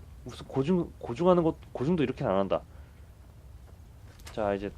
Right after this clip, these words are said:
나옵니다. 하고 나서 저장할게요. 이제부터가 문제야. 분명히 들어가면 또 저거 깨어나거든요? 그러니까 깨어나기 전에 마음의 준비를 하고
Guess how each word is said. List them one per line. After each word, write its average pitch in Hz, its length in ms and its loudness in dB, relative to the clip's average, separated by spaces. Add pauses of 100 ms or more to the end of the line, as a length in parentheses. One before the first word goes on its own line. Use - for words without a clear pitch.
(160)
나옵니다. 101 500 4
하고 160 180 4
나서 160 260 8
저장할게요. 147 540 6 (1400)
이제부터가 120 400 0
문제야. 101 420 4 (3000)
분명히 113 340 0
들어가면 113 500 8
또 117 100 -4
저거 98 360 4 (240)
깨어나거든요? 135 680 4 (520)
그러니까 95 360 0 (1000)
깨어나기 110 320 -2
전에 135 500 -2 (1600)
마음의 90 180 -6
준비를 92 320 -6
하고 135 460 -2